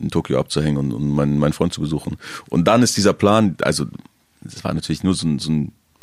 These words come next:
Alibi-Plan oder so. Ich hab so als Gag gesagt, mit einem Augenzwinkern. Dann ist es aber aufgegangen und dann konnte ich da tatsächlich nach Japan rüber eiern, da irgendwie in drei oder vier Clubs spielen und mit den besten D Js aus der ganzen Welt mich, äh, messen.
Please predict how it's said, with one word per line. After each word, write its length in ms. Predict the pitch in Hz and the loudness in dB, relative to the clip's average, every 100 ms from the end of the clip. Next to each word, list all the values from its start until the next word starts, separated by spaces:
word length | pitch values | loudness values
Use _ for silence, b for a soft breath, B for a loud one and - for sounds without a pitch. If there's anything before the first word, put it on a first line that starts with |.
| B B B - | B B B -4
Alibi-Plan 640 | 82 90 87 - 80 82 | 0 2 0 0 2 2
oder 160 | 80 78 | 2 0
so. 100 | 78 | 0
Ich 100 | 78 | -2
hab 80 | |
so 100 | 82 | 2
als 160 | 78 - | 2 2
Gag 200 | 85 90 | 0 0
gesagt, 340 | 87 85 82 | 0 0 0
mit 200 | 78 78 | -2 -2
einem 100 | - | -2
Augenzwinkern. 500 | 82 90 - 87 82 | -2 0 0 0 0
Dann 100 | 78 | 0
ist 60 | 90 | 2
es 80 | - | 2
aber 160 | 80 | 4
aufgegangen 420 | 62 - 101 104 98 | 2 2 0 2 2
und 60 | |
dann 160 | 87 87 | 0 0
konnte 160 | 92 | -4
ich 40 | - | -4
da 80 | 85 | -6
tatsächlich 380 | 85 92 92 | -2 -2 2
nach 140 | 87 87 | 2 2
Japan 340 | 87 - 87 | 2 2 0
rüber 240 | 87 87 - | 0 2 4
eiern, 240 | 90 107 B B B B B | 4 2 B B B B B
da 80 | - | 0
irgendwie 260 | 73 90 90 | 2 4 2
in 120 | 87 | 2
drei 200 | 87 92 | 2 0
oder 140 | 92 | 0
vier 160 | - 92 | -2 -4
Clubs 260 | 107 113 - | -2 -4 -6
spielen 400 | - 98 107 82 | -2 2 2 2
und 180 | 85 | 2
mit 140 | 85 82 | 0 0
den 180 | 92 92 _ | -2 -2 _
besten 460 | - - - 107 98 | -2 -2 -2 -2 0
D 140 | 110 | 0
Js 180 | - 90 | 2 2
aus 140 | 98 - | 0 0
der 120 | 95 | -2
ganzen 480 | - - - 107 98 | 0 0 2 4 6
Welt 300 | 101 101 98 | 4 4 2
mich, 320 | 90 - - | 2 0 0
äh, 280 | 85 87 85 B B B B | 2 2 2 B B B B
messen. 520 | 80 85 - 104 123 | 2 2 4 0 0